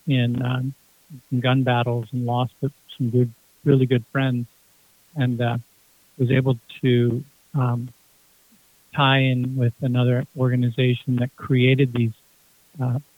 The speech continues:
wearable vests that, that are rifle, uh, proof, um,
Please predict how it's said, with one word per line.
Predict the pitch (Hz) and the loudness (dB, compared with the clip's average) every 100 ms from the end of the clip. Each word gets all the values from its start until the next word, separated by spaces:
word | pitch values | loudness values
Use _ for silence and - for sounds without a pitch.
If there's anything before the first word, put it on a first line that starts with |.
| _ - 120 | _ -8 2
wearable | 131 135 123 123 | 4 4 4 2
vests | 127 127 120 _ _ _ - | 4 2 0 _ _ _ -6
that, | 135 - _ _ | -6 -6 _ _
that | 135 113 | -2 0
are | 113 - _ 127 | -2 -6 _ 0
rifle, | 131 139 - 123 127 _ _ _ _ _ 131 | 2 2 0 -8 -10 _ _ _ _ _ -10
uh, | 123 | -6
proof, | - 127 135 - _ _ _ _ _ _ - | 0 2 2 -4 _ _ _ _ _ _ -6
um, | 123 120 | -4 -4